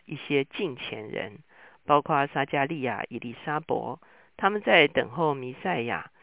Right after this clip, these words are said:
上帝借着他们生命中间的缺憾，来为他们预备了一个儿子，来为弥赛亚预备道路。也看到玛利亚的近前。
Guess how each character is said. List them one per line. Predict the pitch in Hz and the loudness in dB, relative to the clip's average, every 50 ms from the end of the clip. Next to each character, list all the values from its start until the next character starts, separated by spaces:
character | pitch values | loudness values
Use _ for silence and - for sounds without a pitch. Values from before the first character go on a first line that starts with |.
| - - - - - _ - - | -20 -20 -20 -20 -20 _ 0 2
上 | 165 160 156 | 4 4 4
帝 | 156 170 170 156 151 143 | 2 0 0 0 0 -2
借 | - - - 208 190 160 | -2 2 4 6 6 6
着 | - - 135 107 95 92 - | 6 4 2 2 2 0 -4
他 | - - 156 156 | -6 -6 -6 -4
们 | 135 127 123 123 | -4 -4 -6 -4
生 | - - 151 151 | -4 -4 -4 -2
命 | 151 143 139 135 | -4 -6 -8 -8
中 | - 139 135 135 | -6 -6 -6 -4
间 | 139 131 | -4 -4
的 | 123 117 | -4 -4
缺 | - - - 190 185 196 | -4 -2 0 0 0 0
憾， | - - - 202 - - - - _ _ - - - - - _ - | -2 -4 -2 -2 -2 -2 -2 -8 _ _ -20 -20 -20 -20 -20 _ -2
来 | - 113 113 120 135 | 0 2 2 2 2
为 | 170 165 143 | 2 0 0
他 | 135 139 135 131 | -2 -4 -6 -6
们 | 123 117 113 - | -6 -6 -6 -4
预 | - 208 - | -4 -2 2
备 | - 180 165 | 4 6 6
了 | 135 131 127 | 6 4 2
一 | 147 | 0
个 | 156 143 - - | 0 0 0 0
儿 | - 120 117 131 156 | -2 -2 -2 -4 -4
子， | 175 - - 143 117 - _ _ _ | -6 -6 -4 -4 -4 -4 _ _ _
来 | - - 117 113 117 | -14 -10 -6 -6 -4
为 | 139 139 113 | -4 -4 -6
弥 | 117 120 113 143 - | -8 -10 -14 -8 -2
赛 | - 180 156 | 0 0 0
亚 | 120 - - | 0 -2 -4
预 | - - 139 - | -6 -8 -8 -4
备 | - 127 104 98 | -4 -4 -4 -2
道 | - - 117 104 87 101 | -2 -2 -2 -2 -4 -6
路。 | 123 143 151 - _ _ _ _ _ _ _ _ _ - - - - _ _ _ _ | -8 -8 -8 -10 _ _ _ _ _ _ _ _ _ -20 -20 -20 -20 _ _ _ _
也 | - 165 170 | 4 4 4
看 | 196 269 247 233 | 4 2 2 4
到 | 233 220 202 190 170 | 6 8 8 8 8
玛 | 156 147 123 | 6 4 4
利 | 131 165 202 170 | 4 4 2 4
亚 | 139 110 107 120 | 4 4 2 2
的 | 117 127 | -2 -4
近 | - - 196 160 131 131 | -4 -6 -8 -8 -8 -10
前。 | - - - - - - - - 139 143 | -10 -10 -6 -6 -6 -6 -6 -10 -16 -20